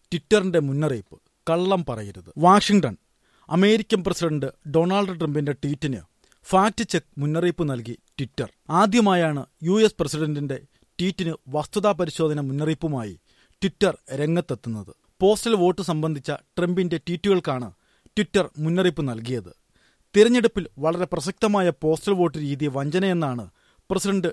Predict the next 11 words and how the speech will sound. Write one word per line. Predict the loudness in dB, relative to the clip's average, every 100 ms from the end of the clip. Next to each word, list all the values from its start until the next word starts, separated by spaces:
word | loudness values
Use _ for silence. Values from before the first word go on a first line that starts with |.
| -6
ട്വീറ്റ് | -6 -6 -4
ചെയ്തിരിക്കുന്നത്. | -6 -6 -6 -8 -12 -12 -18 -2
മെയിൽ | 2 2 2
ഇൻ | 4
ബാലറ്റുകൾ | 4 4 0 -2 -2 _
കവർച്ച | -2 -2 -2 -2
ചെയ്യപ്പെടുമെന്നും | 0 0 0 -2 -2 -6 -14 _ _ -4
വഞ്ചിക്കപ്പെടുമെന്നുമാണ് | -2 -2 -2 -2 0 0 0 0 -2 -4 -6 -12 _ -4
വിവാദ | 0 2 0
ട്വീറ്റിന്റെ | -2 -4 -4 -2
വരികൾ. | -2 -4 -8